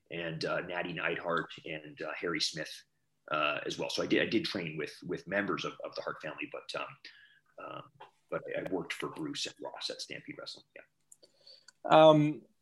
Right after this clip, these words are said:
Speaker 2: and when, when was it that you decided that, um, it was time for, for you to start looking at acting and producing and creating, uh, content outside of the wrestling industry?
Speaker 1: Yeah, so, so when, when I grew up,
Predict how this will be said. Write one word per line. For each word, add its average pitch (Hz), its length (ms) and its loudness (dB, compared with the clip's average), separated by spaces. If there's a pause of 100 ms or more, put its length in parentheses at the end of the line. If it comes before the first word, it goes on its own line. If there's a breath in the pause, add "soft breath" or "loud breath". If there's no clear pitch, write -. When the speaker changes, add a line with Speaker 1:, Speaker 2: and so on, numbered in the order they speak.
Speaker 2:
and 180 180 12
when, 214 340 8
when 208 220 10
was 202 180 12
it 175 160 6
that 156 100 4
you 147 160 2
decided 135 600 8
that, 131 160 8
um, 123 320 6
it 127 80 -10
was 123 180 -6
time 139 300 8
for, 120 560 8 (180)
for 131 80 2
you 123 220 8
to 117 60 6
start 120 360 6
looking 120 280 0
at 117 100 2 (140)
acting 123 540 6
and 104 240 2 (360)
producing 120 760 8
and 104 240 4 (120)
creating, 113 640 10 (140)
uh, 110 240 8
content 110 560 6
outside 120 320 8
of 117 80 8
the 107 60 6
wrestling 104 320 0
industry? - 420 -4 (300)
Speaker 1:
Yeah, 131 200 2
so, - 360 4
so 101 520 4
when, 101 220 -2 (160)
when 104 200 0
I 117 40 -8
grew 135 220 4
up, - 240 0